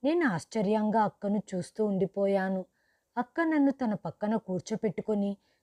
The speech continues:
నా తలపై చెయ్యి వేసి, "నా మాటను జాగ్రత్తగా విను. నాకు మీ బావ గురించి బాగా తెలుసు. ఆయన నీ నుంచి ఏమి కోరుకుంటున్నాడో అది తీసుకొని తీరుతాడు." అక్క మాటలు విని నేను కోపంగా లేచి నిలబడ్డాను.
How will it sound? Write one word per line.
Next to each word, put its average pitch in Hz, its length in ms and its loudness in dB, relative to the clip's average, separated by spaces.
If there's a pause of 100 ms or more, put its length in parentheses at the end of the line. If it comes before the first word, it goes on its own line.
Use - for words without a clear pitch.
(140)
నా 262 140 2
తలపై 202 480 0
చెయ్యి 202 400 -2
వేసి, 208 440 0 (400)
"నా 285 160 4
మాటను 202 500 0
జాగ్రత్తగా 190 720 0
విను. 185 320 0 (460)
నాకు 285 260 0
మీ 285 180 4
బావ 160 360 0
గురించి 180 440 -2
బాగా 160 360 0
తెలుసు. 185 500 -4 (380)
ఆయన 311 300 4
నీ 302 220 6
నుంచి 208 360 0
ఏమి 196 340 2
కోరుకుంటున్నాడో 196 1000 0 (400)
అది 247 180 4
తీసుకొని 202 580 -4
తీరుతాడు." 190 680 0 (420)
అక్క 247 220 -6
మాటలు 247 520 2
విని 214 260 2
నేను 233 220 4
కోపంగా 208 640 -2
లేచి 180 320 0
నిలబడ్డాను. 190 720 0